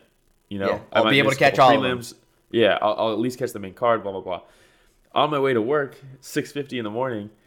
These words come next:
Speaker 1: <laughs> I'm watching, like, previews and stuff, and they're like, "And prime time, t-, three P M Eastern." And I was like, "Wait, what?" <laughs> "Three P M Eastern?"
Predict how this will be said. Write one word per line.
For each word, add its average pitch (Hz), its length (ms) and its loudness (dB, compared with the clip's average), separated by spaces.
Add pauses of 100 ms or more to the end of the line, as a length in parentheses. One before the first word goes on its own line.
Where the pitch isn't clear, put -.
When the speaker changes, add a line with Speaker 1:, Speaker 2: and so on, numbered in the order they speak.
(280)
Speaker 1:
<laughs> - 680 -8
I'm 139 180 2
watching, 120 280 -2
like, 101 260 -6
previews 117 340 -2
and 101 100 -10
stuff, 98 280 2
and 101 80 -10
they're 98 80 -4
like, 95 220 -4 (260)
"And 101 160 -8
prime 139 300 -2
time, 107 400 -2
t-, - 100 -18 (360)
three 135 160 0
P 131 180 -8
M 120 120 -2
Eastern." 110 440 -6
And 92 80 -10
I - 20 -6
was 95 100 -8
like, 92 140 -10
"Wait, 95 160 -6
what?" 104 420 -2 (180)
<laughs> - 200 -8 (280)
"Three 320 800 2
P 120 140 -2
M 104 140 -2
Eastern?" 110 440 -4